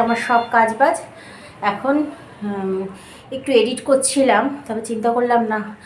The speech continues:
বেলা গড়িয়ে যাচ্ছে, আহ, তারপরে, তারপরে এসে স্নান করতে করতে অনেক বেলা হয়ে যায়। একটু গাছপালাগুলো লাগ-, উম, লাগানো আছে, একটা গাছ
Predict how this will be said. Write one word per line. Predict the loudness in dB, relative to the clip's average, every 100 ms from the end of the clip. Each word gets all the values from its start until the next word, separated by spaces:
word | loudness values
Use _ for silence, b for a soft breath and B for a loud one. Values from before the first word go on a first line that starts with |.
| B B -6 -2
বেলা | 4 4 4
গড়িয়ে | 2 0 2
যাচ্ছে, | 2 2 0 0 0
আহ, | 0 -10 -10 -6 -4 -4
তারপরে, | -8 -12 -8 -4 -4
তারপরে | -2 -4
এসে | -4 -8
স্নান | -4 -2 -2 -4
করতে | -6 -6 -6
করতে | -2 -2
অনেক | 0 0 0
বেলা | 0 0
হয়ে | 2 0 0
যায়। | -4 -4 B B B B
একটু | -12 -2 0
গাছপালাগুলো | 0 0 -2 0 0 0 2
লাগ-, | 0 -2 -10 -10 -6 -6 -6 -6
উম, | -6 -4 -4 0 2
লাগানো | 4 4 6 4
আছে, | 2 -2
একটা | 0 0 -2 -4 0
গাছ | 2